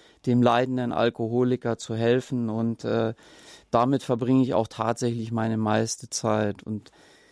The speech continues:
es ist wirklich so, wir, also, also ich sehe das also auch wirklich, also erst einmal auch als große Freude, wenn ich wieder jemandem helfen kann. Und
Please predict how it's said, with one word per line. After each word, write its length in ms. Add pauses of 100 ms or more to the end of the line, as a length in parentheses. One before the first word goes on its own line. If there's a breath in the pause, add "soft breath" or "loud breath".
(140 soft breath)
es 240
ist 160
wirklich 320
so, 280
wir, 340 (520)
also, 560
also 200
ich 160
sehe 120
das 180
also 220
auch 200
wirklich, 500
also 140
erst 280
einmal 180
auch 160
als 200
große 300
Freude, 480
wenn 160
ich 100
wieder 160
jemandem 480
helfen 320
kann. 380 (600 loud breath)
Und 560